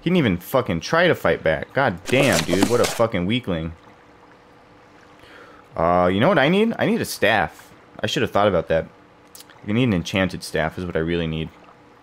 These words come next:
Ooh, divine intervention. That's, that's good. We need that.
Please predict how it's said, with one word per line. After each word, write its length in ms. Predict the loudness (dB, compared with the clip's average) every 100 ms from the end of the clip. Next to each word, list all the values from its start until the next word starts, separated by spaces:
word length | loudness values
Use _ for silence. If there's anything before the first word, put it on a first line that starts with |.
| -20 -20 -20 -20 -20 -20 -20 -8
Ooh, 140 | -4 -2
divine 400 | -2 0 0 0
intervention. 540 | 0 -2 -2 -4 -4
That's, 480 | -2 0 0 -4 -2
that's 400 | -2 0 -2 -2
good. 160 | -2
We 100 | -4
need 160 | -6 -4
that. 300 | -4 -6 -8